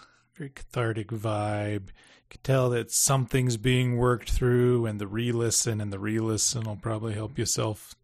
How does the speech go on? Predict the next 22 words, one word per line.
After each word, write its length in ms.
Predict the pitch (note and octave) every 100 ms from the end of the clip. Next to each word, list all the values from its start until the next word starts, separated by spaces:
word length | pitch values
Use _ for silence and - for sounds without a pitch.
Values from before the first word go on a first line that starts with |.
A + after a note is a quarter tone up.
| _ _ _
discover 560 | - - - B2 A2+ A#2
something 720 | - A#2 A2 - A#2 A2+ A2+ A2+
that 120 | - -
you 380 | B2 C3+ C#3+
should 280 | B2+ - C#3
be 100 | C#3
working 460 | C3 C3+ B2+ C#3 C3
through. 520 | - C#3 C#3 C3+ C3+ - - - - _ -
You 80 | C3+
know, 280 | A2 A2
like, 280 | A#2+ A2 F#2+
don't 160 | A2 B2+
harsh 320 | C3 C#3 -
my 140 | C#3 A#2
buzz, 500 | A2+ B2 D#3 G#2 G2
man. 540 | F#2+ F#2+ G2+ A#2 C#3 _ _ - - - _ _ _ _ _ _ _ _ _ _ -
And 200 | F#2 F3+
I 60 | E3+
really 300 | D#3 D3+ D3+
liked 360 | C3+ C3+ - -
the 320 | C3 A#2+ A#2
location. 880 | A#2 B2 B2+ B2+ - C3 - D3+